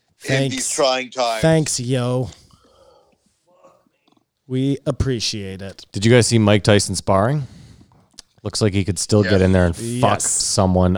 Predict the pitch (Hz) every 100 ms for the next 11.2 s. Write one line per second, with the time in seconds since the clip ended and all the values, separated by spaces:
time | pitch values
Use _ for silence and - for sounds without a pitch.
0 | - 87 76 - - 120 113 95 85 -
1 | 127 117 123 - 120 117 123 117 123 101
2 | - 123 110 120 107 101 - 127 120 -
3 | 143 151 147 139 135 117 113 123 - 113
4 | 123 123 113 113 110 104 101 98 - 82
5 | - 73 - - _ _ - 82 101 131
6 | 131 127 123 117 107 107 110 104 98 98
7 | 95 _ - 95 117 120 110 104 - 92
8 | 107 98 - 101 101 90 85 90 - 92
9 | 101 90 98 85 - 87 87 85 82 85
10 | 82 110 117 87 82 85 76 - 101 -
11 | 80